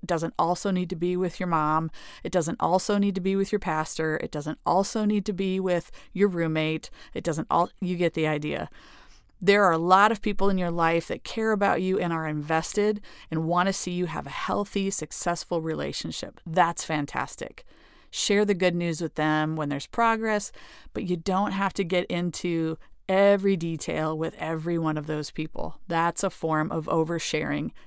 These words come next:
It can be exhausting. It can get so confusing. And ultimately, what you have to know is that the Holy Spirit is leading you. And if you find one or two trusted people in your life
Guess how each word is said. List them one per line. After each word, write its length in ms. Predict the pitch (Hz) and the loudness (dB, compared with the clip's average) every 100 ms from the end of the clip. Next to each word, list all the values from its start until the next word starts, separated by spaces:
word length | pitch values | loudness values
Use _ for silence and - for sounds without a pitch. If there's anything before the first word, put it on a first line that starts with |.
| - | -4
It 220 | 196 190 - | 0 0 -2
can 280 | 196 180 | -2 0
be 220 | 165 165 156 | 0 0 0
exhausting. 800 | 151 147 165 190 202 - 226 226 | -4 -2 2 2 2 2 2 2
It 160 | 180 - | -4 -4
can 200 | 185 170 | -4 0
get 160 | 165 | 0
so 400 | - - 185 185 | 0 -2 2 2
confusing. 760 | 214 220 202 156 156 156 147 147 - - - - - - - - | 2 0 -2 -4 -4 -6 -6 -10 -14 -20 -20 -20 -20 -20 -14 -4
And 160 | 196 - | -2 4
ultimately, 580 | 196 202 214 220 202 196 | 2 4 0 2 0 2
what 260 | 180 - | 2 2
you 100 | 190 | 0
have 360 | 180 - 196 - | -2 -2 -2 -2
to 100 | 202 | -2
know 340 | 185 170 170 | 0 0 0
is 160 | - 156 | -2 -2
that 200 | 175 - | -4 -4
the 60 | 196 | 8
Holy 360 | - 233 254 | 12 12 12
Spirit 480 | 247 - 208 214 220 | 0 0 2 2 0
is 180 | 185 175 | -2 -2
leading 380 | 175 185 180 165 | 0 2 0 0
you. 300 | 151 143 147 - - - - - - - | -2 -6 -8 -16 -20 -20 -20 -20 -20 -2
And 240 | 185 175 170 | 2 2 4
if 160 | 175 165 | 2 2
you 260 | 180 214 | 0 0
find 480 | 226 208 196 190 196 - _ | 2 4 4 4 0 -2 _
one 460 | 175 170 196 214 226 | -6 2 4 6 4
or 220 | 196 - | 2 -2
two 400 | - - 202 196 | -2 0 2 0
trusted 540 | - - 208 - 196 | -2 2 6 6 4
people 300 | - 190 185 | 0 -2 0
in 100 | 185 | 0
your 140 | 170 165 | 0 -2
life 500 | 160 160 160 - | -2 0 -2 -6